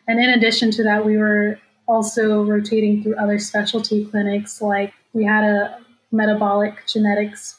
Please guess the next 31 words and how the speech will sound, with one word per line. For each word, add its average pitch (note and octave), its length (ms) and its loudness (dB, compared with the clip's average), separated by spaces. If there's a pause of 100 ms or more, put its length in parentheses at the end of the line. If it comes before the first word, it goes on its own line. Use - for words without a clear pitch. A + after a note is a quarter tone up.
rotation. G#3 920 -2 (680)
Another A#3+ 440 2
one A3+ 400 2
was A3 180 -2
working A3 360 0
as G#3+ 100 -2
part A3+ 220 -2
of A3 60 0
a A3 200 0
cystic - 400 -6
fibrosis A3 640 -2
clinic. - 440 -12
So G#3+ 340 -4 (340)
just A3+ 200 -2
kind A3+ 240 0
of G#3+ 80 0
seeing G#3+ 760 0
not A3+ 240 0
only A3 220 2
the G#3+ 120 2
role G#3+ 200 2
that G#3+ 120 2
a A3 80 2
genetic G#3+ 360 0
counselor G#3+ 360 0
plays G#3+ 320 0
in A#3 140 2
that D4 220 0
role, A#3+ 280 2
but A3 180 -4
also A3 500 -2